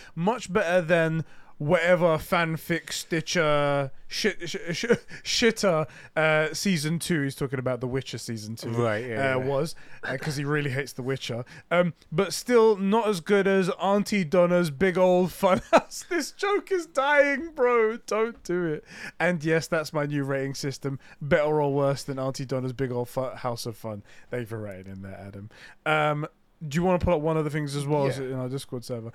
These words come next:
Speaker 1: Um, I'll read the next one. Diogo writes in and he says, "Not gonna lie, was it, uh, wasn't expecting this one.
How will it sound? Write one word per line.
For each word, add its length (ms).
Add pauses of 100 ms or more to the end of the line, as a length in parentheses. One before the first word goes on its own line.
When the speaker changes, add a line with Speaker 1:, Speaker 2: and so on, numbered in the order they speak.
(180)
Speaker 1:
Um, 240
I'll 160
read 160
the 40
next 200
one. 180
Diogo 440
writes 420
in 120
and 80
he 120
says, 340 (220)
"Not 240
gonna 220
lie, 260
was 220
it, 120 (160)
uh, 300 (160)
wasn't 380
expecting 600
this 240
one. 280